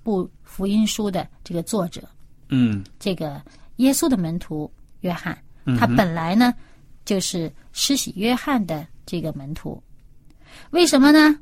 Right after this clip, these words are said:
Speaker 1: 为什么大家这么判断呢？因为你看吧，唯独这卷书啊，他把这个，这个过程，讲这个，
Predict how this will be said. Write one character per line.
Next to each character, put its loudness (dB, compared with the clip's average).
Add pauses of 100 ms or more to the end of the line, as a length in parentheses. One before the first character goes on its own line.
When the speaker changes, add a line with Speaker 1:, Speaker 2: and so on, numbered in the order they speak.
(160)
Speaker 1:
为 0
什 6
么 6
大 6
家 4
这 0
么 6
判 4
断 4
呢？ -2 (380)
因 2
为 6
你 6
看 -4
吧， -4 (500)
唯 8
独 4
这 4
卷 4
书 -2
啊， 0 (500)
他 0
把 4
这 4
个， 2 (1080)
这 0
个 6
过 6
程， -4 (220)
讲 -2
这 0
个， 0